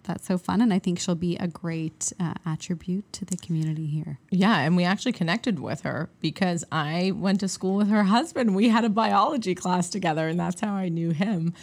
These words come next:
Speaker 2: And
Speaker 1: This
Speaker 2: it
Speaker 1: is what I love about the podcast. One of many things of how we connect with people just and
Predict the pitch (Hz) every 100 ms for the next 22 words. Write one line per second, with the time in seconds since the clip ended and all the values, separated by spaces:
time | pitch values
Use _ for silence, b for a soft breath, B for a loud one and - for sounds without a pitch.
0 | B B - 180 170 165 - - 539 370
1 | 359 349 254 208 233 214 196 - 202 202
2 | 180 208 214 170 175 - 208 202 208 208
3 | 190 202 196 190 185 175 160 160 180 185
4 | 185 - 190 170 170 - - - 185 175
5 | 175 170 160 180 - - - - 185 180